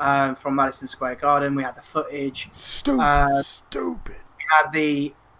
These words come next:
Speaker 1: Kofi accusing Randy Orton of using his influence to hold him back,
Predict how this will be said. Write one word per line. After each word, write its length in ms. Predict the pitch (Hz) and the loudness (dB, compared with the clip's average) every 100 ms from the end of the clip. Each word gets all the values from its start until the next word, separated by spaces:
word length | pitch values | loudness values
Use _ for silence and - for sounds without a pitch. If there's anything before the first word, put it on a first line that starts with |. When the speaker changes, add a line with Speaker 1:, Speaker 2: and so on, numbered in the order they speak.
| _ _ _ _ _ _ _ _ _ _ _ _ _ - - _ - | _ _ _ _ _ _ _ _ _ _ _ _ _ -20 -20 _ -4
Speaker 1:
Kofi 400 | 175 175 165 170 | 2 2 4 0
accusing 760 | 151 - 202 196 175 175 160 143 | 0 -2 0 2 2 2 0 0
Randy 340 | 160 156 147 | 4 4 4
Orton 280 | 151 151 143 | 2 2 0
of 100 | 135 | -2
using 280 | 147 147 143 | 0 0 0
his 140 | 139 | -2
influence 540 | 147 143 143 139 139 - | -2 -2 -2 -2 -2 -6
to 100 | - | -8
hold 240 | 131 135 | -4 -4
him 100 | 127 | -4
back, 400 | 127 156 156 - | 2 2 2 -4